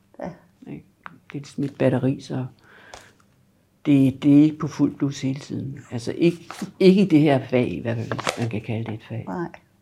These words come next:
Speaker 1: det er jo at suge ind og
Speaker 2: Ja.
Speaker 1: producere.
Speaker 2: Ja.
Speaker 1: Øhm, nu har vi hørt tre digte fra forskellige årtier, øhm, men de er jo alle sammen umiskendeligt Marianne Larsenske, synes jeg.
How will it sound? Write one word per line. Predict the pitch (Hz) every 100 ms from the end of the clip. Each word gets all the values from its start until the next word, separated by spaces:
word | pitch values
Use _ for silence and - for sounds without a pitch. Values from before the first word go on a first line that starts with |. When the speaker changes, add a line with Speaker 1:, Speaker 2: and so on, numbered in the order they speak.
| _ -
Speaker 1:
det |
er | 170
jo | 175
at | 156
suge | - - - 185 175 190
ind | 190 - -
og | 190
Speaker 2:
Ja. | 151 147 143
Speaker 1:
producere. | - 165 160 - - 175 -
Speaker 2:
Ja. | - 147 - - - - _ 202 196
Speaker 1:
Øhm, | 190
nu | 190 220
har |
vi | 240 233
hørt | 269 - - - -
tre | - 226 -
digte | 220 214 -
fra | - 214
forskellige | 214 - 214 208 226 -
årtier, | 180 - - 226 277 277 - - - - - -
øhm, | 220 214 190 180 170 - - _
men | 208 202
de |
er | 214
jo |
alle | - 214 226
sammen | 220 - - -
umiskendeligt | 214 214 202 - - 285 - 240 208 - - _ - _ -
Marianne | 190 180 170
Larsenske, | 165 156 151 180 196 190 - - 185 165 - - - - _
synes | - 185 151
jeg. | - 139